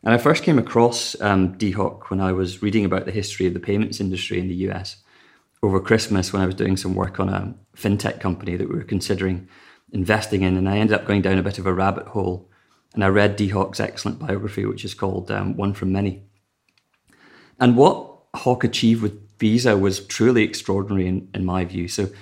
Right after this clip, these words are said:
Visa has its origins in the Bank Americard credit card system.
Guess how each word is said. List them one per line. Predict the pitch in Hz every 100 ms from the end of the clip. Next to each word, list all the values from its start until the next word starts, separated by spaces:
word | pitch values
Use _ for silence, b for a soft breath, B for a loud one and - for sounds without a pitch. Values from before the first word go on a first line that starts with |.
| B B B B
Visa | 107 135 160 175 156 123 - - _ _ _ _
has | - 127 117
its | -
origins | 110 104 98 101 98 98
in | 95 95 92
the | 92 92
Bank | 92 - 104 104
Americard | 101 98 95 - 92 92 - -
credit | - 101 -
card | 92 87
system. | 92 - 92